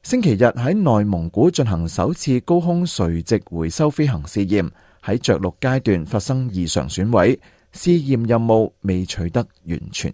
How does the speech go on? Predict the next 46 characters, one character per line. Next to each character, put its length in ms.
成 160
功。 260
跟 120
住 100
係 120
體 140
育 80
消 120
息， 180
足 120
球 140
方 180
面， 260
阿 180
聯 240
酋 360
艾 220
因 320
喺 360
二 220
零 240
二 60
四 180
年 180
嘅 220
亞 180
洲 180
盃 300
首 280
輪 240
比 120
賽 160
入 80
邊， 240
以 180
六 240
比 100
二 460
係 80
擊 120
敗 180
咗 320
奧 160
克 200
蘭 180
城。 240